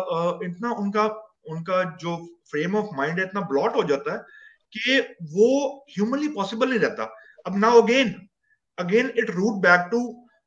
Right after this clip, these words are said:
अ, this एचएससी। कभी आपको मौका मिले तो I will try to show कि, मतलब, let's say अगर एक semester में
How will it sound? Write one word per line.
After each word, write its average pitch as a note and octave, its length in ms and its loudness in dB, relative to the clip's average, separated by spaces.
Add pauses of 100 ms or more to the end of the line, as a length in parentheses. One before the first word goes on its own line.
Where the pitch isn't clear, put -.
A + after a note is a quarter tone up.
(160)
अ, E3+ 260 4 (120)
this G#3 140 2 (120)
एचएससी। F#3+ 400 4
कभी E3+ 400 -4
आपको - 720 0
मौका D#3+ 280 0
मिले G#3+ 180 6
तो A3+ 80 4
I G3+ 40 4
will F#3+ 180 0
try E3+ 140 2
to G3+ 140 0
show G#3+ 360 4
कि, A#3 100 6
मतलब, G#3+ 420 0 (600)
let's G3 180 -2
say A3 140 8
अगर G#3+ 200 6
एक G#3 200 4
semester F#3 340 -6
में D3+ 240 -2